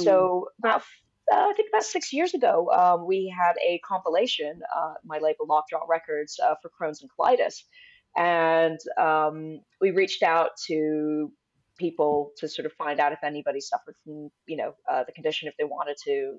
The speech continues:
like, submit some tracks. And it was absolutely incredible, the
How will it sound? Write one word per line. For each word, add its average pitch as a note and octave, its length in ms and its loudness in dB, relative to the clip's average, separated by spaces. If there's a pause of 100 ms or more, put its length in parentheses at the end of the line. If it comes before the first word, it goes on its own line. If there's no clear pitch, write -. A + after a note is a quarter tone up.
like, - 120 -6
submit - 300 -12
some C#3+ 160 -16
tracks. - 460 -2 (120)
And C#3+ 320 0 (680)
it G3+ 160 -2
was F3+ 160 -2 (100)
absolutely E3 880 -4
incredible, D#3 720 0
the D3 400 -4